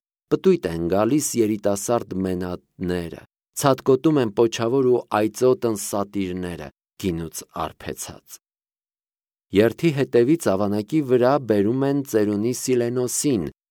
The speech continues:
Դիոնիսոսի իմաստուն ուսուցչին։ Նա թունդ հարբած է, հազիվ է իրեն պահում ավանակի վրա, հենվելով մոտը դրված գինու տկին։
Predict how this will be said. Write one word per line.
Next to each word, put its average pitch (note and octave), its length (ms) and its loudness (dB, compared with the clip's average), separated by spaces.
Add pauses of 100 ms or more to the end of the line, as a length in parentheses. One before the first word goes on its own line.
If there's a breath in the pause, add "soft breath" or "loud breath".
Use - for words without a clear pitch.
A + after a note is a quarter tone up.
(160)
Դիոնիսոսի A2 720 4
իմաստուն A2 560 -2
ուսուցչին։ F2+ 800 -6 (1040)
Նա G2 200 0
թունդ D#3 440 0
հարբած - 640 -6
է, C#2+ 100 -12 (300)
հազիվ A2+ 380 2
է C3+ 100 4
իրեն F#2+ 260 2
պահում E2+ 380 -2
ավանակի E2 580 -6
վրա, F#2 260 2 (280)
հենվելով A#2 720 4
մոտը A#2 420 4
դրված G#2 760 2
գինու G2 440 -2
տկին։ A2 600 -10